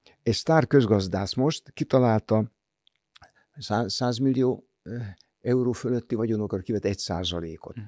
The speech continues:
Speaker 1: Hát ez, ez nem magyar ügy. Tehát mindenhol keresik azt, hogyha van egy nagyon költséges jóléti állam, és megy ki alól a, a bevétel, akkor hogy lehet visszaterelni. Őt p-, kitalálta ezt a, ö, vagyonadót. Hogy azt hogy lehet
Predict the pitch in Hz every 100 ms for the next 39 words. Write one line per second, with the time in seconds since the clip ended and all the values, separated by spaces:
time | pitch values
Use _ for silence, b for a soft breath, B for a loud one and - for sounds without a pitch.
0 | - - - 170 180 214 240 151 101 92
1 | 87 101 - - 131 196 170 98 101 139
2 | 117 98 113 - 123 - 101 117 135 98
3 | 120 127 92 113 107 - 92 98 92 -
4 | - 110 104 82 95 104 110 127 131 135
5 | B B 127 113 123 - 107 104 101 98
6 | 101 90 B B - 95 110 131 135 156
7 | 151 147 135 117 117 117 - 98 - 82
8 | 90 110 160 - - - - - 95 98
9 | 110 - 117 B B B B B 113 -
10 | 117 113 117 95 101 104 104 104 107 110
11 | 104 110 104 101 87 - - 87 85 71
12 | - - - b b b b b b b
13 | b _ 113 107 107 - 156 131 117 110
14 | -